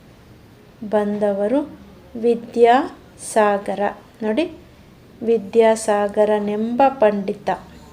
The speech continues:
ಫುಲ್ ಸ್ಟಾಪ್. ಕೃಷ್ಣದೇವರಾಯನ ಆಸ್ಥಾನಕ್ಕೆ ಬಂದವರು ವಿದ್ಯಾಸಾಗರನೆಂಬ ಪಂಡಿತ. ಪ್ರಶ್ನೆ ಎರಡು, ವಿದ್ಯಾಸಾಗರನು ಕೃಷ್ಣದೇವರಾಯನಿಗೆ ಹಾಕಿದ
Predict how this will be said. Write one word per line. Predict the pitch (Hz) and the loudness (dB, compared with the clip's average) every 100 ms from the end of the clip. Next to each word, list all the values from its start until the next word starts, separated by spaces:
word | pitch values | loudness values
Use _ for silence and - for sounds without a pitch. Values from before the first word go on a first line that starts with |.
| - - - - | -20 -20 -12 -6
ಫುಲ್ | 208 | -4
ಸ್ಟಾಪ್. | - - 202 - - - - - - - | -6 -10 -10 -10 -16 -20 -20 -20 -10 -2
ಕೃಷ್ಣದೇವರಾಯನ | 240 240 269 247 233 226 220 220 269 - | -2 0 2 4 4 6 6 4 0 -2
ಆಸ್ಥಾನಕ್ಕೆ | 214 - - 214 208 208 | -2 -4 -2 -2 -2 -2
ಬಂದವರು | 208 208 196 214 226 311 | -2 -2 -2 0 0 0
ವಿದ್ಯಾಸಾಗರನೆಂಬ | - 220 190 208 202 208 196 202 196 190 190 240 320 | 0 -2 2 2 2 0 -4 -2 -4 -6 -4 -2 -2
ಪಂಡಿತ. | - 233 208 190 185 - - - - - - - - - | 0 0 2 -2 -8 -10 -10 -20 -20 -20 -20 -20 -20 -6
ಪ್ರಶ್ನೆ | 220 214 - 220 | -2 -2 -2 0
ಎರಡು, | 208 214 294 - - - | 2 2 0 -2 -18 -10
ವಿದ್ಯಾಸಾಗರನು | 247 220 285 285 277 226 220 226 330 - | -6 4 4 6 2 2 2 0 -2 -2
ಕೃಷ್ಣದೇವರಾಯನಿಗೆ | 233 226 247 226 214 208 208 202 202 208 285 | -4 -4 -2 2 2 4 2 2 -2 -2 -2
ಹಾಕಿದ | 294 - 220 208 - | -4 -2 0 0 0